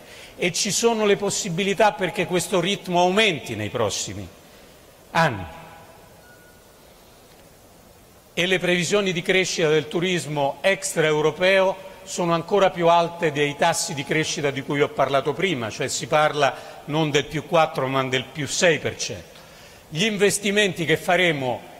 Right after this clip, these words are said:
qui nell'aeroporto e nell'area circostante, come ricordavano Zingaretti e Montino,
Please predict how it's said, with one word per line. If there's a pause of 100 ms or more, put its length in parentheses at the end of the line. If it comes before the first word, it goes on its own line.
(180)
qui
nell'aeroporto
e
nell'area
circostante,
come
ricordavano (480)
Zingaretti
e
Montino,